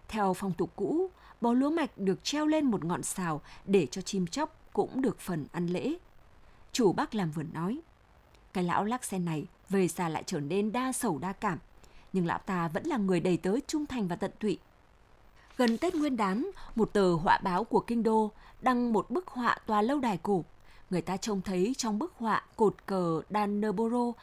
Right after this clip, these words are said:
và bó lúa mạch treo trên một con sào. Và trong bài báo, người ta nêu bật lên cái đáng xúc động nhất là phong tục cổ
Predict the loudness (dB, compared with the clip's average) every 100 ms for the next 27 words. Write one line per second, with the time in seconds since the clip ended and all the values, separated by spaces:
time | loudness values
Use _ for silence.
0 | -18 -14 2 4 4 4 2 2 0 -2
1 | -4 -6 -2 0 0 0 0 0 -2 -4
2 | -4 -4 -6 -8 -16 -20 -20 -14 0 4
3 | 4 2 0 0 0 0 0 -4 -8 0
4 | 2 4 2 2 2 -2 -2 0 0 0
5 | -2 -4 -4 -2 -2 -4 -2 -2 -2 -2
6 | -2 -4 -20 -14 -2 0 0 -2 -4 -2
7 | -2 0 0 0